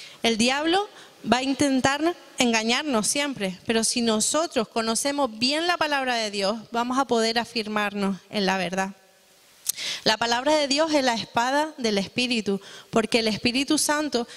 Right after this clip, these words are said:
es el que va a traer a nuestra mente esos pasajes que ya hemos leído. Pero cuando estemos en la prueba, si no hemos leído la Biblia, no va a venir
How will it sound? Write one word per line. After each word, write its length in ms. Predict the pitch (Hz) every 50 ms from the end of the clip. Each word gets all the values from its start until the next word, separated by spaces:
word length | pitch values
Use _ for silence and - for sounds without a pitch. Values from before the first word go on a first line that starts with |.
| - - -
es 100 | 240 262
el 100 | 262 240
que 100 | 277 262
va 100 | 262 262
a 60 | 254
traer 500 | - 262 247 226 240 254 262 262 254 -
a 120 | - 240 226
nuestra 360 | 226 220 202 - - 214 208
mente 500 | 220 247 277 277 262 233 - 196 185 - - - - - -
esos 300 | 226 220 - 277 233 -
pasajes 680 | - 247 233 233 - - 269 269 247 202 208 202 185 - - - _
que 160 | - 226 202
ya 120 | 208 202 214
hemos 220 | 220 220 220 220
leído. 480 | 226 220 233 277 277 254 202 196 202 - - - - - - - - - - - - - - - - - - - -
Pero 260 | - 247 240 226 226 214
cuando 220 | 220 214 214 214
estemos 360 | 220 214 - 262 254 285 294 302
en 80 | 311
la 80 | 302 285
prueba, 440 | 277 269 233 214 190 185 - 190 - - - - - - - -
si 320 | - - - - 220 202
no 200 | 202 214 226 226
hemos 300 | 240 254 262 269 277 262
leído 520 | 262 262 262 277 277 254 208 190 190 180 - - - - - _ _ _ - - -
la 140 | - - 101
Biblia, 360 | 240 262 269 240 226 254 - - - - - - - - -
no 320 | - 214 202 190 185 190
va 120 | 190 190 190
a 40 | 190
venir 400 | 196 196 196 202 202 226 254